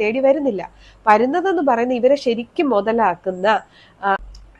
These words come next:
രണ്ട് ആട്ടിൻകുട്ടികൾ തമ്മിൽ, ആ, പിന്നെ തമ്മിൽ തല്ലിച്ച് അതിൻ്റെ ഇടയ്ക്ക് മുതലെടുക്കുന്ന ചില കുറുക്കന്മാര് ആയിട്ടുള്ള ചാനലുകാരാണ് ഇവരെ പ്രോത്സാഹിപ്പിച്ച് എൻകറേജ് ചെയ്ത് ഇവർക്ക് ആപ്റ്റ് അല്ലാത്ത തരത്തിലുള്ള സ്ക്രിപ്റ്റുകളും കാര്യങ്ങളും ഒക്കെ കൊടുത്ത്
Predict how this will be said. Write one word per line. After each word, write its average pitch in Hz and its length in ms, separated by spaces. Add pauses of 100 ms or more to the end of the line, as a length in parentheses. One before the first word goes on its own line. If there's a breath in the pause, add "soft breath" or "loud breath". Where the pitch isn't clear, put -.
രണ്ട് 262 240
ആട്ടിൻകുട്ടികൾ 269 720
തമ്മിൽ, 226 340
ആ, 240 320 (320)
പിന്നെ 190 260
തമ്മിൽ 220 300
തല്ലിച്ച് 220 280
അതിൻ്റെ 254 280
ഇടയ്ക്ക് 262 200
മുതലെടുക്കുന്ന 226 800
ചില 233 240
കുറുക്കന്മാര് 269 840 (100)
ആയിട്ടുള്ള 202 380
ചാനലുകാരാണ് 226 920
ഇവരെ 214 180
പ്രോത്സാഹിപ്പിച്ച് 208 920
എൻകറേജ് 226 720
ചെയ്ത് 190 440 (340 loud breath)
ഇവർക്ക് 330 340
ആപ്റ്റ് 240 400
അല്ലാത്ത 262 440
തരത്തിലുള്ള 247 640
സ്ക്രിപ്റ്റുകളും 247 640
കാര്യങ്ങളും 208 360
ഒക്കെ 208 120
കൊടുത്ത് 208 460